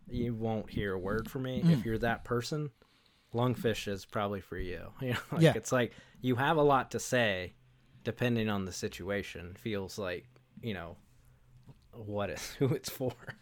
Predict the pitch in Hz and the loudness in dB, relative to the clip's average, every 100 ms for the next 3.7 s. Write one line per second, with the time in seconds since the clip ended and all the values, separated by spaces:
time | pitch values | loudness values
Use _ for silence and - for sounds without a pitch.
0 | - 165 139 - 123 98 - - - - | 4 6 8 4 -2 -4 -8 -18 -20 -20
1 | - - - - - - - - 127 113 | -20 -20 -20 -20 -20 -20 -6 4 6 6
2 | 107 151 143 143 101 143 156 110 139 156 | 6 8 10 10 8 6 6 6 4 4
3 | 156 139 147 180 170 139 - | 4 2 4 6 6 4 -2